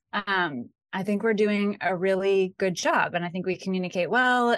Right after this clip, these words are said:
and I think that, um, we rarely have, um, friction.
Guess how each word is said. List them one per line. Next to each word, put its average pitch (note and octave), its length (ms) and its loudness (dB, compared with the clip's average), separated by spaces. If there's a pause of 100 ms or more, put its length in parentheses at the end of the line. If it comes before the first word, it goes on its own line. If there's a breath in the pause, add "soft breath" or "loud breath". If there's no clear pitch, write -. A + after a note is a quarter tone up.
and F#3 160 -4
I F3 120 -4
think F3+ 460 -4
that, E3+ 420 -2
um, D3 680 -8
we F3+ 460 -2 (320 loud breath)
rarely G3 800 2 (180)
have, F3 500 -2
um, E3+ 340 -6
friction. G3+ 560 -2